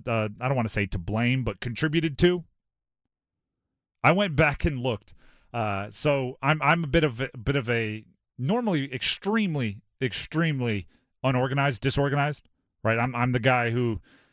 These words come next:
in school I had a backpack that was, like, twice the size of me because I just took every paper, stuffed it in there, and called it a day.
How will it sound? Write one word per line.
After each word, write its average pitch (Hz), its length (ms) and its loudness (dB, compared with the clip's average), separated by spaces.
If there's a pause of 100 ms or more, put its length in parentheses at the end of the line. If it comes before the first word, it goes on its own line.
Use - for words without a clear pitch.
in 117 100 -4
school 139 420 0
I 123 120 0
had 123 80 0
a 117 40 -4
backpack 120 540 -2
that 113 140 -4
was, 107 100 -6
like, 110 140 -6
twice 120 340 -4
the 113 140 -4
size 113 400 0
of 95 120 -8
me 113 300 -2
because 113 220 -6
I 110 80 -4
just 104 160 -6
took 117 160 -4
every 107 340 -2
paper, 117 420 -2
stuffed - 480 -4
it 113 80 -4
in 113 140 -2
there, 113 300 0
and 98 180 -4
called 107 300 -2
it 101 80 -2
a - 20 -6
day. 107 300 -2